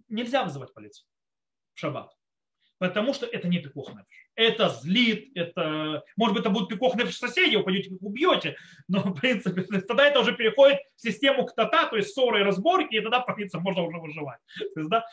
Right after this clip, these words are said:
Но, в принципе, изначально нельзя звонить в полицию и требовать, чтобы они, то есть звать, чтобы они приехали, успокоили буйных соседей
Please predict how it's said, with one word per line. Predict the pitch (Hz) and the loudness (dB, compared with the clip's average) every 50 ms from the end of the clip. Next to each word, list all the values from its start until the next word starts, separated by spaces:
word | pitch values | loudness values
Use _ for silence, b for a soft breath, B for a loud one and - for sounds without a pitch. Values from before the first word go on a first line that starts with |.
| B B - | B B -2
Но, | 208 208 | -2 -2
в | - - | 0 0
принципе, | 247 240 - - - 190 185 - 170 - | 0 0 0 0 -2 -4 -4 -4 -6 -6
изначально | - 180 185 185 - 240 240 220 196 | -2 -2 -2 0 2 2 0 0 0
нельзя | 175 175 175 170 165 196 190 | -2 -4 -4 -2 0 0 0
звонить | 180 151 156 170 175 175 175 | 0 -2 -4 -2 -2 -2 -4
в | - _ | -4 _
полицию | - 151 156 185 196 190 - - 160 170 175 170 - _ _ _ _ _ - | -4 -2 -2 -2 -2 -2 -6 -8 -8 -6 -6 -8 -10 _ _ _ _ _ -4
и | 185 180 185 185 - - _ _ - | 0 0 0 -2 -4 -12 _ _ -8
требовать, | - 160 170 180 160 156 160 - | -2 0 2 2 2 0 -4 -6
чтобы | - - 151 135 139 | -6 -8 -8 -6 -6
они, | 147 151 151 147 | -8 -8 -8 -10
то | - 147 | -10 -10
есть | 135 127 | -10 -10
звать, | 135 143 139 131 139 170 185 180 | -10 -10 -10 -6 -2 0 0 0
чтобы | - - 151 143 | -2 -6 -8 -10
они | 143 | -8
приехали, | - - 180 196 196 190 160 | -6 -4 -2 -2 -2 -4 -8
успокоили | 147 - - 139 - 160 160 156 | -10 -10 -12 -12 -8 -6 -4 -4
буйных | 151 135 120 143 147 143 139 - | -4 -4 -4 -6 -6 -8 -8 -12
соседей | - - 123 - - 139 135 131 135 139 | -14 -18 -16 -12 -10 -10 -10 -10 -10 -14